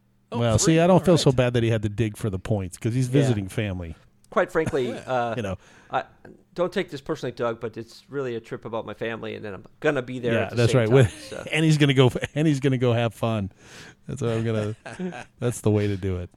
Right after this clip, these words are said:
Speaker 2: So.
Speaker 3: Yeah, I'm gonna
Speaker 1: Hey,
Speaker 3: have fun
Speaker 1: Art,
Speaker 3: while I'm
Speaker 1: what
Speaker 3: having
Speaker 1: plane are you
Speaker 3: fun.
Speaker 1: bringing?
Speaker 3: So that's the idea.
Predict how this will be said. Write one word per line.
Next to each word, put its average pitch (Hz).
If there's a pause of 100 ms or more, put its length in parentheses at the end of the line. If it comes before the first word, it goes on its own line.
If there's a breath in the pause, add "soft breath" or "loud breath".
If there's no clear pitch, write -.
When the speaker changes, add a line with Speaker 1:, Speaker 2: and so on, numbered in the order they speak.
(260)
Speaker 2:
So. -
Speaker 3:
Yeah, 170
I'm -
gonna 214
Speaker 1:
Hey, 170
Speaker 3:
have 160
fun 175
Speaker 1:
Art, 165
Speaker 3:
while 160
I'm 151
Speaker 1:
what 147
Speaker 3:
having 151
Speaker 1:
plane 151
are -
you 127
Speaker 3:
fun. 131
Speaker 1:
bringing? 104
Speaker 3:
So 135
that's 135
the 131
idea. -